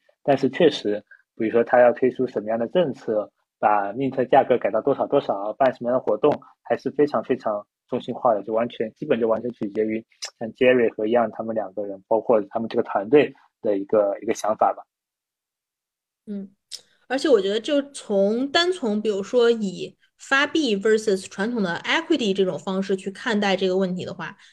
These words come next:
Speaker 2: 其实本质上也是，就是相当于是这些Web three的项目把很多他们的类似于股权这样的东西，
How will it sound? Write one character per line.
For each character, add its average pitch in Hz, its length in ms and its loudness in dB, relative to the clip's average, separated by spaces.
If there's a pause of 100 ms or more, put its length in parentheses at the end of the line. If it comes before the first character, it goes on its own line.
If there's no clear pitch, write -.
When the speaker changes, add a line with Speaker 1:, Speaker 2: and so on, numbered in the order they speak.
(140)
Speaker 2:
其 - 180 -2
实 220 380 -2 (240)
本 190 160 2
质 208 60 0
上 247 200 0
也 175 120 0
是， 190 380 -4
就 196 120 0
是 175 380 -6 (120)
相 226 160 -8
当 233 120 0
于 233 40 2
是 233 120 -2
这 214 100 -4
些 226 300 2 (160)
Web 247 160 -2
three 294 140 2
的 208 80 8
项 214 220 0
目 185 140 0
把 185 200 -6
很 160 320 -10
多 214 360 0
他 214 200 -4
们 214 180 2
的 170 300 -2
类 202 200 2
似 214 200 -4
于 202 100 0
股 202 220 -10
权 165 200 -8
这 208 60 -2
样 208 100 0
的 190 60 0
东 208 180 -2
西， 208 180 -4